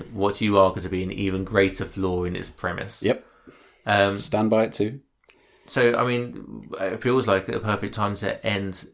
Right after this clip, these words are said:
Speaker 1: this episode and indeed our entire first season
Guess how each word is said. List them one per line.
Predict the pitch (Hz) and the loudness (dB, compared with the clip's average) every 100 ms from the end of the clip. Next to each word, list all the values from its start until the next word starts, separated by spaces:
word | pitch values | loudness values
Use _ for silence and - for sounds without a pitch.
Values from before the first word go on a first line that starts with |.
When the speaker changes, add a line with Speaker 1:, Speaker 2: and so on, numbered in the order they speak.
| - | -6
Speaker 1:
this | 107 101 | -4 -2
episode | 101 95 92 92 92 - | -4 -4 -6 -4 -6 -4
and | 98 98 | -4 -2
indeed | 101 104 104 98 - - - | -2 0 0 0 -6 -12 0
our | 107 107 | 2 2
entire | 104 110 107 | 0 -2 0
first | 113 107 - | 0 -2 -2
season | 127 110 95 95 | -4 -4 -4 -8